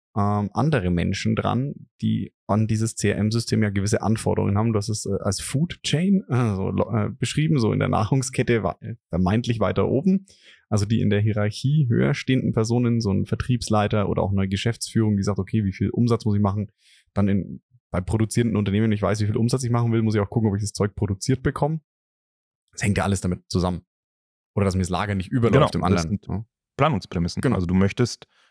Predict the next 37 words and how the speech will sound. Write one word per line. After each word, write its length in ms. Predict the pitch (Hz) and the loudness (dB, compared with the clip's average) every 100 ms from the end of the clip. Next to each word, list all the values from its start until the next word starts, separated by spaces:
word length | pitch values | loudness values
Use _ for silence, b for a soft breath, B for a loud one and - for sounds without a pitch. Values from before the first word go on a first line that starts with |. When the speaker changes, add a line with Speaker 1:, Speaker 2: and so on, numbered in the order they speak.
| - | 0
Speaker 2:
ähm, 260 | 95 98 | 0 0
umso 340 | - - 101 92 | -2 -2 0 2
weiter 240 | 92 107 | 2 2
du, 280 | 98 101 - | 0 0 0
äh, 300 | - 92 92 - | 2 2 2 -2
jetzt, 260 | - - | -4 -6
äh, 220 | - 90 90 | 0 0 0
wieder 320 | 92 90 - | 0 0 0
in 160 | 90 87 | 2 2
diesen, 360 | 92 92 90 - | 0 2 0 2
in 160 | 87 | -2
diesen 220 | 82 92 | 0 0
Rollen 480 | 90 85 92 95 113 | 0 2 2 4 2
nach 200 | 87 - | 2 -2
oben 300 | 101 95 110 - _ | -2 2 2 0 _
guckst, 440 | - 151 - - - | -2 -2 -2 -8 -4
ja, 160 | 98 - B B - | -4 -4 B B 0
umso 220 | 95 92 | 2 4
mehr 260 | 92 104 | 4 4
rückt 180 | 98 - | 2 0
ja 80 | 92 | -4
Planung 540 | - 73 73 95 95 | -2 -4 -2 0 0
ins 380 | 92 82 - - | 0 -4 -8 -10
Zentrum 440 | - 98 101 95 92 | 0 2 4 2 2
unseres 380 | 87 87 87 - | 0 0 -2 -4
Tuns 320 | - 92 - | 0 0 0
und 80 | 80 | 0
Speaker 1:
Mhm. 40 | |
Speaker 2:
Handels. 360 | 92 87 78 - | 2 2 0 -8
Ob 100 | - | -12
das 180 | - - _ | -14 -16 _
gut 200 | - 101 | -2 0
oder 140 | 90 92 | 0 -2
schlecht 300 | - 123 - | 0 0 0
ist, 220 | 117 - - | -4 -4 -4
anderes 320 | 113 147 - | -2 -2 -2
Thema. 320 | 151 160 - | -2 0 -2